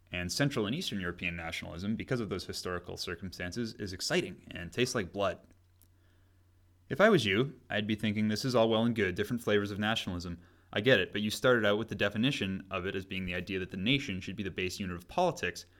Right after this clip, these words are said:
but you haven't told us what a nation is. So shouldn't you have kind of started there and then worked forward to the ideology that springs from it?"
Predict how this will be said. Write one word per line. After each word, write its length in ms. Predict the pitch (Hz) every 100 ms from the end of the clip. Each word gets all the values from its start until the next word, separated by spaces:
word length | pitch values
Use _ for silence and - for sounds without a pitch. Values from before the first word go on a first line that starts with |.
| _ _ _ _ _
but 100 | 104
you 80 | 107
haven't 220 | 143 131
told 200 | - 156
us 160 | 127 -
what 80 |
a 40 | 95
nation 340 | 120 180 110
is. 260 | - - - - - -
So 460 | - 101 98 95 92
shouldn't 300 | - - 117
you 140 | 113 101
have 320 | 90 - -
kind 140 | -
of 80 | -
started 360 | - 98 98 90
there 240 | 107 113
and 80 | 98
then 140 | 92
worked 240 | 90 98 -
forward 320 | 127 120 127
to 40 |
the 160 | 101 90
ideology 440 | 92 92 110 107
that 100 | -
springs 280 | - 120 131
from 140 | -
it?" 120 | 180